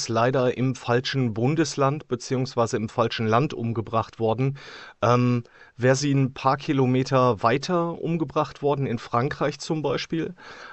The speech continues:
äh, da hätte es ein Projekt gegeben, das sich eben um die Belange von Hinterbliebenen kümmert. In Frankreich, da gibt's eben spezielle Organisationen,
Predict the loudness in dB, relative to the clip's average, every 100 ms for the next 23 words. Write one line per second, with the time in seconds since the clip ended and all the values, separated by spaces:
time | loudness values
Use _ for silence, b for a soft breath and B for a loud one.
0 | B 4 6 6 4 2 0 -2 -2 -4
1 | -4 0 0 0 -4 -4 -2 0 -2 -2
2 | -2 -2 -4 -4 -4 -2 -2 -2 -2 -2
3 | 0 2 2 2 0 0 0 0 0 0
4 | 0 0 0 0 -2 -2 -2 -2 -4 -4
5 | -2 0 0 2 0 2 0 0 -6 -2
6 | 0 0 0 -2 -4 -4 0 2 2 2
7 | 2 2 0 -2 -2 -2 0 -2